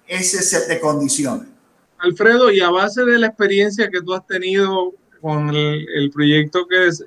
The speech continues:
Speaker 2: eh, ayudaste a desarrollar en Antigua y en otros lugares, ¿cuán confiado tú estás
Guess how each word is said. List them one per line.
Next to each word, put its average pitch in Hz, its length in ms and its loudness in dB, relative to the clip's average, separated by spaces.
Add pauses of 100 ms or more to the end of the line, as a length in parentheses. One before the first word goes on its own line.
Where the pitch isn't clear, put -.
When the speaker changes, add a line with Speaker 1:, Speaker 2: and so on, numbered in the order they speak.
Speaker 2:
eh, 160 200 -2
ayudaste 160 440 2
a 185 40 4
desarrollar 175 540 2
en 170 100 -4
Antigua 165 520 0
y 165 40 0
en 156 100 -2
otros 156 260 -2
lugares, 170 600 2 (480)
¿cuán 180 240 2
confiado 202 720 4
tú 185 140 -4
estás 185 460 0